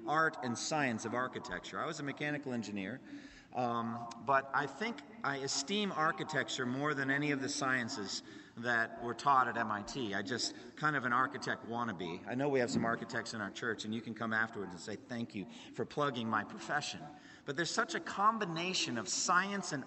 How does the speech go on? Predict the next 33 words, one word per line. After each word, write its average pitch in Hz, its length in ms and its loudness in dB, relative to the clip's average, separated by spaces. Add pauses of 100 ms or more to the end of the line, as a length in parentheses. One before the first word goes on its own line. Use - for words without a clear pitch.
art 120 360 2 (460)
in 123 120 -2
a 117 40 -4
beautiful 120 360 -2
building. 95 320 -2 (840)
And 127 60 0
I 170 80 4
have 180 120 0
been 170 140 2
in 147 100 0
some 107 440 0
really 131 360 0
beautiful 107 440 0
buildings 95 640 -4
in 104 120 -8
my 90 180 -6
time. 90 340 -4 (400)
Recently, 117 560 0
I 107 80 2
had 117 240 0
the 117 80 0
opportunity 117 600 0
to 101 120 -2
be 117 300 -2 (340)
in 131 440 0
the 131 80 -2
most 131 200 -2
spectacular 135 640 2
cathedral 131 580 4
I'd 156 240 10
ever 110 180 2
seen 110 440 -4 (400)
in 123 320 -2